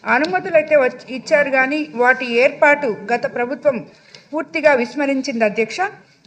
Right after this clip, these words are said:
ఈ అంశంపై ప్రత్యేక దృష్టి పెట్టి ఇంజనీరింగ్ మరియు ఫార్మా-, ఫార్మసీ కళాశాలను ఏర్పాటు చేయాలని చేసి నెల్లూరు జిల్లా ప్రజలకు ఆకాంక్ష నెరవేర్చాల్సిందిగా కోరుకుంటున్నాం అధ్యక్ష.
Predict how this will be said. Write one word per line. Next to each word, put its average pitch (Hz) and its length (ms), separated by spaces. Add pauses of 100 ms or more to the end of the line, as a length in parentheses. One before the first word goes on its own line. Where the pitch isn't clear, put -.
ఈ 294 200
అంశంపై 311 520
ప్రత్యేక 302 560
దృష్టి 254 300
పెట్టి 247 280
ఇంజనీరింగ్ 277 640
మరియు 254 280
ఫార్మా-, 247 460 (220)
ఫార్మసీ 262 500
కళాశాలను 240 840
ఏర్పాటు 254 540
చేయాలని 226 480 (460)
చేసి 269 260
నెల్లూరు 277 380
జిల్లా 277 220
ప్రజలకు 254 560
ఆకాంక్ష 247 540
నెరవేర్చాల్సిందిగా 226 1120
కోరుకుంటున్నాం 226 520
అధ్యక్ష. 196 320